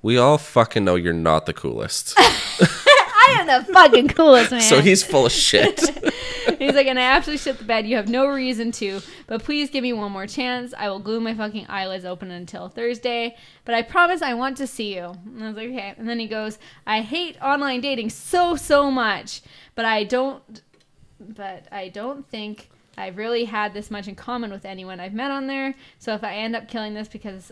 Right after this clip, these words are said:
Speaker 2: my dumb loser self, uh, fell asleep, I am gonna be so bummed. Anyways, you name it, I'm your guy. And then he said, and then on that, and he just kept sending <laughs> messages.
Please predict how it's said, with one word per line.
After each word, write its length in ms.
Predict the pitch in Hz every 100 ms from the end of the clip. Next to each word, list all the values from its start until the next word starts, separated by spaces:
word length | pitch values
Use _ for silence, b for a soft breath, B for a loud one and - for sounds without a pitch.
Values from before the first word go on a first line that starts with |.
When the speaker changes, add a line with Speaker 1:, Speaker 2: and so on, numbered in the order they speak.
| -
Speaker 2:
my 180 | 202 180
dumb 280 | 185 185 180
loser 260 | 180 180
self, 500 | 170 180 180 - - - b b b 196
uh, 160 | 180
fell 220 | 175 185 180
asleep, 380 | - 226 233
I 100 | -
am 160 | 190 180
gonna 160 | 180 170
be 120 | 175
so 240 | - 254
bummed. 420 | 214 190 190 202 - -
Anyways, 560 | 233 233 226 226 220 214
you 200 | 214 214
name 220 | 214 214
it, 380 | 208 - - - _ _ _ 214
I'm 160 | 208
your 100 | 202
guy. 440 | 180 190 165 165 165 _ _ _ _ _ _ 254
And 140 | 226
then 280 | 208 208 214
he 100 | 214
said, 160 | 220
and 160 | - 220
then 100 | 220
on 140 | 220
that, 200 | 226 -
and 160 | 220 208 -
he 240 | - 214
just 180 | 196 -
kept 140 | 208
sending 220 | - 185
<laughs> 80 | 185
messages. 640 | - - - - - -